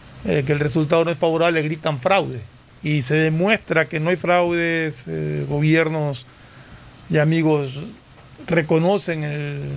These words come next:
el triunfo electoral de alguien y siguen gritando fraude. O sea, ya Perú eligió, eligió al señor Castillo, nos guste o no nos guste.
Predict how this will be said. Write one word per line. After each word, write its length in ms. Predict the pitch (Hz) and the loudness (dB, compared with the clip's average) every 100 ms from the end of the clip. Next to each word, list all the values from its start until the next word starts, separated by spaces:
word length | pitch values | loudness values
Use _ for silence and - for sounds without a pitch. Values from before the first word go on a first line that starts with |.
| 143 | -6
el 120 | 143 | -4
triunfo 300 | - 175 156 | 0 0 0
electoral 400 | 165 156 175 175 | 0 0 0 2
de 60 | 175 | 2
alguien 200 | 190 180 | 2 0
y 80 | 170 | -2
siguen 280 | 208 208 190 | 0 0 -2
gritando 420 | 170 226 196 175 | -6 -2 -2 -2
fraude. 400 | - 247 143 135 | -2 -2 -2 -2
O 40 | |
sea, 120 | 165 | -4
ya 180 | 165 185 | 0 0
Perú 340 | 214 208 196 220 | 2 2 4 2
eligió, 460 | 196 151 185 208 | 0 -2 2 2
eligió 400 | 165 156 131 185 | 2 -4 0 2
al 140 | 208 202 | 2 0
señor 300 | 196 208 208 | -6 -8 -4
Castillo, 520 | 185 156 202 196 196 | -4 -2 -2 -2 0
nos 160 | 180 | 0
guste 400 | 156 202 220 - | 0 0 -2 2
o 80 | 196 | 2
no 160 | 180 196 | 2 0
nos 160 | 190 | 0
guste. 460 | 170 226 180 - 95 | 0 0 -2 -6 -14